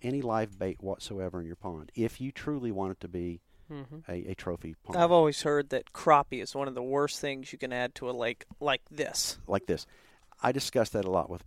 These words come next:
Speaker 1: Bob, what to, what to, to, to stock. And here's what he told me. He says, "Yeah, you have more diversity with crappie and perch and some of these other things." He says, But think of it, look at mouth size of fish, and that tells you
Speaker 2: Mm-hmm.
Speaker 1: everything. What does a crappie have? It's got that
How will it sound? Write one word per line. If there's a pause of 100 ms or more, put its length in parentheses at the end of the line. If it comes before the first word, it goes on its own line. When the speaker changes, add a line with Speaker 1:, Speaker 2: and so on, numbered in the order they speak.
(140)
Speaker 1:
Bob,
what
to, (200)
what (120)
to, (280)
to, (140)
to
stock.
And
here's
what
he
told
me.
He
says,
"Yeah, (580)
you
have
more
diversity
with
crappie
and
perch
and
some
of
these
other
things."
He
says,
But (680)
think
of
it, (120)
look
at
mouth
size
of
fish,
and
that
tells
you
Speaker 2:
Mm-hmm.
Speaker 1:
everything. (440)
What
does
a
crappie
have? (300)
It's
got
that